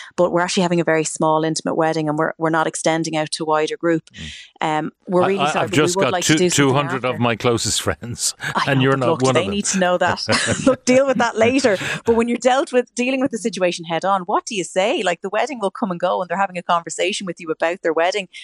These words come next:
Speaker 1: You, you kinda have to say
Speaker 2: Yeah.
Speaker 1: something
Speaker 2: Yeah.
Speaker 1: not to go by
Speaker 2: And,
Speaker 1: the
Speaker 2: and the
Speaker 1: hat yet.
Speaker 2: final question, all we have time for, there are so many more being raised even by our, our listeners, is children at weddings.
Speaker 1: Yes.
Speaker 2: Um, you know, people often will bring their children along, even though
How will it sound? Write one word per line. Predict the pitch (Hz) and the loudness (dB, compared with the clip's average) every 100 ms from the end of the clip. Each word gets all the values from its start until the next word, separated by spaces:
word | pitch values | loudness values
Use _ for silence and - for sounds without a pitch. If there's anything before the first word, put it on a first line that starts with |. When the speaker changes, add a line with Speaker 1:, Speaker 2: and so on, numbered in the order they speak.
| - | -16
Speaker 1:
You, | 180 - _ | -18 -18 _
you | 202 | -18
kinda | - 339 370 | -6 -4 0
have | 277 - | -2 -2
to | - | -2
say | 233 214 | 0 0
Speaker 2:
Yeah. | - | 2
Speaker 1:
something | 233 330 202 190 - _ | 0 0 -2 -2 -6 _
Speaker 2:
Yeah. | 180 | -2
Speaker 1:
not | 196 | 0
to | - | 0
go | 202 185 | 0 2
by | 185 | 2
Speaker 2:
And, | 143 | 0
Speaker 1:
the | 160 | 0
Speaker 2:
and | 147 | 0
the | 156 | 0
Speaker 1:
hat | - | 0
yet. | |
Speaker 2:
final | 175 196 170 | 0 0 0
question, | 151 139 - 120 | 0 0 0 2
all | 127 | 2
we | 120 120 | 4 2
have | - | 2
time | 127 123 | 0 0
for, | 107 95 | 0 2
there | 104 | 2
are | 90 | 2
so | - 123 | 2 2
many | 117 101 | 4 4
more | 95 117 131 | 4 4 4
being | 95 95 | 2 0
raised | 95 101 82 | 2 0 0
even | 101 92 | -2 0
by | 90 92 | 2 2
our, | 90 95 | 4 2
our | 98 92 | 0 0
listeners, | 95 113 - 101 95 - - - - | 0 0 2 0 0 -10 -18 -14 0
is | 131 - | 0 0
children | - 214 151 101 80 | 0 0 0 -2 -4
at | - 98 | -4 -2
weddings. | 101 92 98 101 92 - - - - - _ - | 2 2 2 2 2 -2 -6 -20 -20 -20 _ -8
Speaker 1:
Yes. | 98 104 101 | -2 0 0
Speaker 2:
Um, | 98 95 | 0 -2
you | 92 117 | -2 -2
know, | 104 | 0
people | 147 143 120 | 2 2 2
often | 117 104 120 | 2 2 2
will | 107 104 | 2 2
bring | 85 82 110 165 | -2 -2 2 4
their | 170 113 | 4 2
children | - 110 101 | 0 0 2
along, | 98 98 98 98 | 2 4 2 2
even | 110 110 101 | 2 2 2
though | 101 98 | 4 4